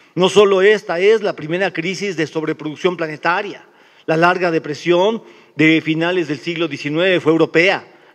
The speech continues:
la Gran Depresión de mil novecientos veintinueve, cuarenta y cuatro, cuarenta y cinco fue intercontinental, afectó a Estados Unidos, a Europa y a Japón, pero esta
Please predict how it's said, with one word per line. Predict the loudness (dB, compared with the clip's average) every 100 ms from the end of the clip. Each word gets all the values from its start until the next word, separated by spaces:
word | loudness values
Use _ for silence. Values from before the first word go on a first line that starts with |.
| -2
la | 0
Gran | 0 0
Depresión | -2 -6 -4 2 2 2
de | -2
mil | -2 -2
novecientos | -2 -4 -2 -4 -2 -2
veintinueve, | -2 -4 -2 0 2 0
cuarenta | -2 -2 -4
y |
cuatro, | 0 0 0 -2
cuarenta | -2 -2 -4
y | -6
cinco | -6 -4 -2 -4 -8 -20 -6
fue | 2 2
intercontinental, | 2 -2 0 -6 -6 -6 -4 0 2 0 -4 -12 -14
afectó | -8 -4 -6 0 2 2
a |
Estados | 2 2 2 0
Unidos, | -2 0 2 0 -2 -12 _
a | -4
Europa | 0 0 0 -2
y |
a | -2
Japón, | -6 0 0 0 -4
pero | -8 -4
esta | -4 0 0 -2 -8